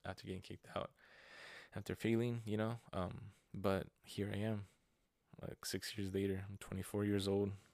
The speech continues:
Um, a lot's, a lot, uh, a lot, ex-, a lot more experience,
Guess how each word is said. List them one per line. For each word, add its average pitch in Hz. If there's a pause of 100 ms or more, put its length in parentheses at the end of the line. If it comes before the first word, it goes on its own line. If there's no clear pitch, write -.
(220)
Um, - (320)
a -
lot's, 92
a 92
lot, -
uh, - (880)
a 104
lot, 98
ex-, -
a 101
lot 104
more 107
experience, 95